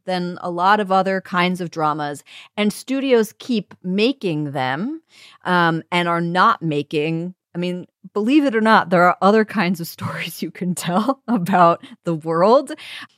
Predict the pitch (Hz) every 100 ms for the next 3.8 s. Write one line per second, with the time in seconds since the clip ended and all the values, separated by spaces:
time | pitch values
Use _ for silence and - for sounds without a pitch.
0 | _ _ - 202 196 185 185 185 - 202
1 | 190 - 190 190 - 185 - - - -
2 | 175 190 - 180 170 170 160 - 160 -
3 | - - - 156 - 196 226